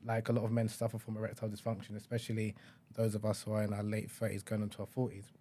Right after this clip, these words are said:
Got more higher rate, but we're not gonna openly admit it. But how we get that, we might, you know, ask someone or someone who's struggling or hear something on the T V, and that's where we get our information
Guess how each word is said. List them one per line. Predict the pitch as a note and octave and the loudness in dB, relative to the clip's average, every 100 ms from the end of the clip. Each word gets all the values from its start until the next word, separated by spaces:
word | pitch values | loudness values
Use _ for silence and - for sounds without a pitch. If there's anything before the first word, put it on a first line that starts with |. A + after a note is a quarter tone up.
| - | -6
Got | B2 | 2
more | B2 A2 | 2 4
higher | A#2 A2 | 2 2
rate, | G#2+ A2 A#2+ - - - - | -2 0 0 0 -16 -20 -4
but | A2+ | 2
we're | A#2 | 4
not | B2 | 4
gonna | A#2+ A#2 | 2 2
openly | B2+ A#2 A#2 G#2 | 0 2 -2 0
admit | A2 A2+ - | -2 -2 -4
it. | - - - | -14 -20 -10
But | A2+ A#2+ | -8 2
how | B2+ B2 | 4 6
we | A#2+ A#2 G#2+ - - - - - - - - | 6 4 0 -6 -20 -20 -20 -20 -20 -14 0
get | A2 | 2
that, | A2+ G#2+ - | 2 0 -4
we | C3 | 0
might, | A2+ A2+ - | 2 2 2
you | A2+ | -2
know, | G#2 - | 12 12
ask | A#2 - | 12 2
someone | - A2+ A2 G#2+ G#2+ | 0 2 4 4 2
or | - | 0
someone | A2+ G#2+ | 0 0
who's | G#2+ | -2
struggling | - A#2 A2 A2 G#2 | 2 2 4 0 0
or | G#2 | 0
hear | A2 | 0
something | - G#2+ G#2+ | 0 -4 -4
on | G#2+ | -6
the | |
T | G2+ A2 | -8 -12
V, | G#2 | -12
and | A2 G#2+ | -10 -10
that's | - - | -8 -6
where | |
we | G2+ | -8
get | G2 - | -8 -10
our | G#2+ | -10
information | G#2+ - G#2 - | -12 -12 -14 -14